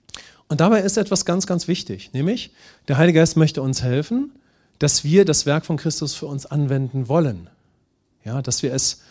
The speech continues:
dass wir zu dieser festen Überzeugung kommen, ich möchte nur noch durch Jesus leben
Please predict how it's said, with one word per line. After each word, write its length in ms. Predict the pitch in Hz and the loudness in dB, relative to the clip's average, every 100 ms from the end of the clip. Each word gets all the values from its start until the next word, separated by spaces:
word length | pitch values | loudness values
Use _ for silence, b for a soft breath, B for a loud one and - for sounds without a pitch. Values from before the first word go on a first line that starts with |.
| b - | b -8
dass 120 | 139 | -4
wir 100 | 160 | 0
zu 120 | - | 2
dieser 280 | 147 151 147 | 2 2 -2
festen 360 | - 165 - 151 | 0 0 2 0
Überzeugung 500 | 143 - 165 175 143 | 0 0 0 0 -2
kommen, 220 | 127 127 | -2 -4
ich 180 | 139 - | -6 -2
möchte 300 | 151 156 143 | 0 0 -4
nur 140 | 139 | -4
noch 160 | 135 113 | -4 -6
durch 200 | 123 - | -6 -4
Jesus 300 | 113 135 - | -4 -4 -4
leben 340 | 127 175 - | -2 -4 -8